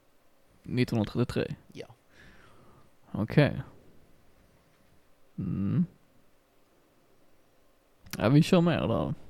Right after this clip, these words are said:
Speaker 2: Mm. Nummer två då.
Speaker 1: Mm.
Speaker 2: Även om min framtida karriär kom att bli lång, stor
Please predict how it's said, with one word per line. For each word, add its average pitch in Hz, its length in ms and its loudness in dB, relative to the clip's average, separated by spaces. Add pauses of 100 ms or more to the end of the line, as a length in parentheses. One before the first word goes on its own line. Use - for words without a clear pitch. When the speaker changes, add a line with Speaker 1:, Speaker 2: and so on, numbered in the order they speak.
(200)
Speaker 2:
Mm. 120 360 -10 (380)
Nummer - 160 -8
två 226 320 -6
då. 120 100 -6 (120)
Speaker 1:
Mm. 101 280 2 (1400)
Speaker 2:
Även 156 480 0
om 135 300 -2
min 127 300 -4 (100)
framtida 143 680 -4
karriär 120 680 -2 (1500)
kom 110 260 -4
att 104 160 -8
bli 110 440 -2 (420)
lång, 190 540 -2 (680)
stor 123 560 -4